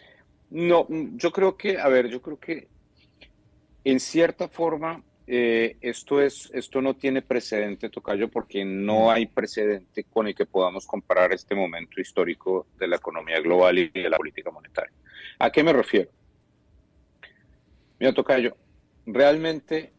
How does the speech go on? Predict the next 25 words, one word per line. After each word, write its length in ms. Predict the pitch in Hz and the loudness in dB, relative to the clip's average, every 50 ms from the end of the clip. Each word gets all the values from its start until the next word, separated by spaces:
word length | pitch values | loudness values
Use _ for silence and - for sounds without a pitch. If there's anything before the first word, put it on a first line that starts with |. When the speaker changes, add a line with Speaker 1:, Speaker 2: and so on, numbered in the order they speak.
| _ _ _ _ _ _ _ - | _ _ _ _ _ _ _ -20
Speaker 1:
yo 260 | - 101 110 123 123 | -10 -4 0 2 2
nunca 480 | 123 135 147 156 165 165 147 - 185 - | 2 2 0 0 -2 -4 -4 -6 -6 -6
pensé, 600 | - - 143 123 113 - - - 104 98 98 - | -6 -6 -8 -8 -8 -8 -8 -6 -4 -6 -6 -6
nunca, 460 | - 101 123 151 160 143 - - - 82 | -6 -4 -2 0 0 -2 -4 -6 -8 -10
nunca, 440 | 85 90 107 131 135 117 - - 85 | -6 -4 -4 -4 -4 -4 -6 -10 -8
nunca 360 | 87 113 139 156 - - 151 | -4 -2 -2 -2 -2 -2 -2
jamás 420 | 139 131 117 113 110 107 107 101 | -2 -2 0 -2 -2 -2 -4 -4
me 120 | 110 113 113 | -6 -6 -4
imaginé 520 | 113 110 101 98 90 82 80 78 76 - _ _ _ _ _ _ _ _ _ _ _ - _ _ _ _ _ _ | -4 -4 -4 -6 -8 -10 -10 -12 -16 -20 _ _ _ _ _ _ _ _ _ _ _ -20 _ _ _ _ _ _
que 240 | - 107 107 107 107 | -2 2 2 4 4
en 100 | 107 104 | 4 2
algún 360 | 104 104 104 92 113 127 131 | 2 2 2 2 0 2 2
momento 440 | 139 147 147 147 143 135 131 - 139 | 2 0 0 0 -2 -4 -4 -2 -2
de 80 | 139 135 | -2 -2
mi 160 | 127 113 - | -2 -4 -4
carrera 540 | - 107 92 85 92 95 92 98 101 - - _ _ - | -2 -2 -2 0 -2 -2 -2 -2 -4 -6 -10 _ _ -14
yo 260 | 98 95 104 101 107 | -6 -2 0 2 4
iba 420 | 107 104 107 113 113 113 113 - | 4 4 4 4 2 2 0 -6
a 60 | 107 107 | -12 -10
tener 320 | - - 98 95 95 - | -8 -8 -6 -6 -6 -8
que 140 | - - - | -10 -14 -12
contarle 720 | - - 104 95 - - 95 95 85 92 95 98 101 - - - _ | -8 -8 -8 -6 -2 -2 0 0 0 -2 -2 -4 -4 -6 -10 -16 _
a 80 | - 104 | -8 -8
un 160 | 98 90 90 | -8 -8 -10
cliente 680 | - - 110 107 104 104 98 92 90 - _ - - | -8 -6 -2 0 0 0 0 -2 -4 -10 _ -20 -20